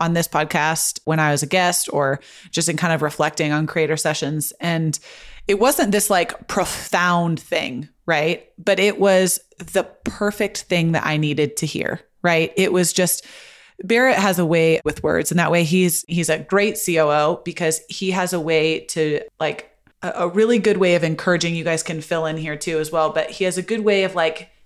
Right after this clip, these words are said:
encouraging people to become and fulfill the best version of themselves, right? Um, and I think that's why he, he leads as such a good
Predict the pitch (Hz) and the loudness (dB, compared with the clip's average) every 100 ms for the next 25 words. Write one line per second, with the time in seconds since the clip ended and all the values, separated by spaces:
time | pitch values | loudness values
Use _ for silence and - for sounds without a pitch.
0 | _ - 170 - 190 180 175 175 175 190 | _ -10 -8 -6 -2 -2 -2 -4 -4 -4
1 | 185 202 202 220 220 - - 190 151 180 | -4 0 2 2 -2 -6 -4 -4 -2 -4
2 | - - 175 165 170 160 160 160 156 156 | -6 -2 -2 0 -2 -2 0 2 2 2
3 | 151 - 151 147 151 147 - 151 147 143 | 0 0 0 2 2 2 0 -2 0 0
4 | - - - - - - - 151 160 - | 0 0 -2 -4 -4 -4 -2 0 0 -2
5 | - - - - - 175 160 156 165 165 | -8 -14 -14 -12 -4 -2 0 -2 -2 -2
6 | 180 160 151 143 147 151 151 - 165 151 | 0 0 0 -2 -2 -2 -4 -2 -2 0
7 | 147 143 135 147 151 156 147 151 147 | 0 -2 -2 -2 -2 -2 0 0 0